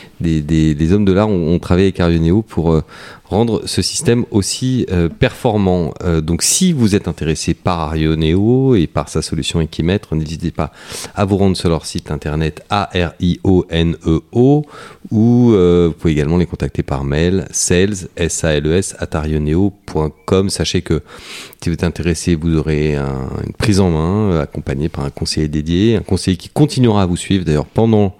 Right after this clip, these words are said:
euh, les périodes d'utilisation du système. Et, euh, vous serez également assisté pour, euh, lire les chiffres et pour pouvoir construire derrière des analyses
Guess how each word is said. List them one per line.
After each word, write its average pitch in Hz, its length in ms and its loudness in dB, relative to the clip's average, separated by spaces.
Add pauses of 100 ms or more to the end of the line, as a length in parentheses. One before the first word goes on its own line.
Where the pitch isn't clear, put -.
(400)
euh, 80 120 2
les 80 120 0
périodes 80 260 0
d'utilisation 78 500 -2
du 78 100 0
système. 110 440 0 (520)
Et, 110 360 4
euh, 85 100 4
vous 82 120 -2
serez - 180 0
également 85 300 4
assisté 87 420 -2
pour, 78 380 0
euh, - 40 2
lire 113 300 4
les 92 100 -4
chiffres - 380 -8
et 85 60 0
pour - 200 -10
pouvoir 87 220 -2
construire 104 400 -4 (420)
derrière 95 480 2 (100)
des 87 340 2
analyses 101 520 2